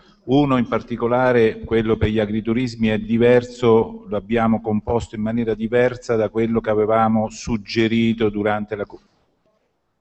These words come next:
eh, ma, eh, Angelo, eh, abbiamo, abbia-, c'è un'interpretazione però per questo, non è che l'abbiamo fatta in un, così,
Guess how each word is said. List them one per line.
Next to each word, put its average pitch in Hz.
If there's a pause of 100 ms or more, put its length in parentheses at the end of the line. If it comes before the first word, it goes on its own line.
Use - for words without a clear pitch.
(220)
eh, -
ma, 117
eh, 117
Angelo, 113
eh, 110
abbiamo, 127
abbia-, 135
c'è -
un'interpretazione 165
però 117
per 107
questo, 101
non 131
è 156
che 143
l'abbiamo 127
fatta 131
in 120
un, 120 (580)
così, 110